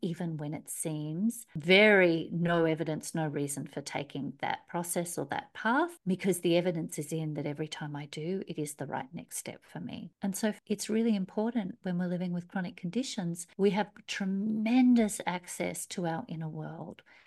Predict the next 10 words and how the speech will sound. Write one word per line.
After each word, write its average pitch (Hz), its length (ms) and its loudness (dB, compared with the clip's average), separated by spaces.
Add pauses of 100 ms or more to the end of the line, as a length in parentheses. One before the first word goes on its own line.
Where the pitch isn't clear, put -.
(300)
And 170 200 0
this - 180 0
is 175 160 -2
where 165 120 2
we 151 120 2
build 143 320 -6
that - 220 -4
strength - 400 -6
and 143 120 -10
capacity. - 680 -12